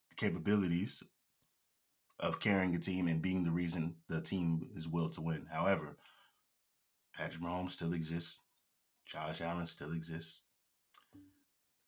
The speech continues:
These are the facts, unfortunately. And I would love to say that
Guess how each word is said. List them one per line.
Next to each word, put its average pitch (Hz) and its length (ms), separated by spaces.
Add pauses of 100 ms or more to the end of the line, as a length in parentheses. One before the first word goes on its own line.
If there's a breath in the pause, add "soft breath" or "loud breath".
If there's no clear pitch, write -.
(120)
These 85 200
are 87 40
the 85 100
facts, - 460
unfortunately. 80 640 (360)
And 78 440
I 80 120
would 76 160
love 85 260
to 90 80
say 87 320
that 78 240